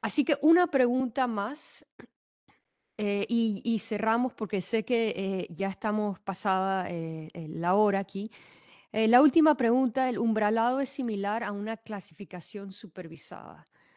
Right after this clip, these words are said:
Entonces, la respuesta es que sí, el umbralado es similar a una cl-, clasificación supervisada de dos clases. Aquí intentamos encontrar una línea en el espacio con los atributos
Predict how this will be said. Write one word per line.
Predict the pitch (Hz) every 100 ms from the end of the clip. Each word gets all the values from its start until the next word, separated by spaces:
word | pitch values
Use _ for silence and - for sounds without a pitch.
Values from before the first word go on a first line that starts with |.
| _ _ _ -
Entonces, | 220 262 247 285
la | 262 233
respuesta | - 214 - 277 277
es | -
que | -
sí, | 220 - 262 277 294
el | 202 208
umbralado | 202 190 196 220 233
es | - 240 294
similar | - 269 247 240 254
a |
una | 240 247
cl-, | 240 226 -
clasificación | 220 220 202 214 - 226
supervisada | - 220 - 214 190 - 214 233
de | 202 160
dos | 180 185
clases. | - 185 160 - - - _ _ _ _ _ _ -
Aquí | 214 254
intentamos | 262 277 247 240 254
encontrar | 262 214 196 202 214
una | 226 226
línea | 220 240 269 233 196 220
en | 202
el | 175
espacio | 175 - 185 170 208 277 _ _ _ _ _
con | - 233 240 -
los | 226
atributos | 220 - 240 208 185 202 233 -